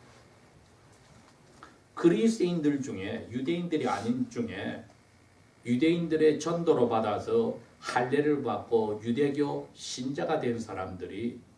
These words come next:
법률의 말씀에 따라서 자기도, 자기들도 먼 그 나라에서 예루살렘에 일 년에 세 번 하나님 앞에 나타나라니까 찾아온 겁니다. 이분들도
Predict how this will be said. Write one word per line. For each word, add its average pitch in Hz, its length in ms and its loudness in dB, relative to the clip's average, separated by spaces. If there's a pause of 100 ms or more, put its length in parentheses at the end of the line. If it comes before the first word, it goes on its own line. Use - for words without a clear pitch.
(500)
법률의 143 580 2
말씀에 107 640 -4
따라서 113 580 -2
자기도, 180 720 8 (100)
자기들도 107 920 0
먼 208 520 8
그 - 120 4
나라에서 123 840 2
예루살렘에 117 840 -4 (200)
일 147 240 4
년에 131 240 4
세 113 260 -4
번 120 360 2 (360)
하나님 110 380 -4
앞에 104 280 -4
나타나라니까 95 800 -8
찾아온 110 500 -10
겁니다. - 420 -18 (680)
이분들도 233 840 10